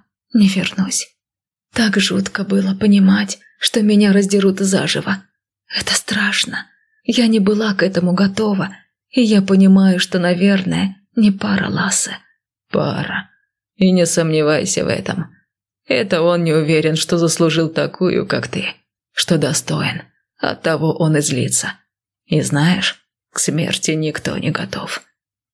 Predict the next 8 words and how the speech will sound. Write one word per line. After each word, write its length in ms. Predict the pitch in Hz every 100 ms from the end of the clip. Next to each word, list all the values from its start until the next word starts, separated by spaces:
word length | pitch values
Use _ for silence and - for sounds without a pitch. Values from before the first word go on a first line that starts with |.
| _
Широкая 560 | - 240 226 214 190
ладонь 380 | 180 170 175 175
легла 340 | 165 160 165 165
на 140 | 160
мою 220 | 160 160
спину. 520 | 170 - 175 170 190 - _ _ _ _ _
И 140 | 170
Лассе 520 | 151 151 170 - -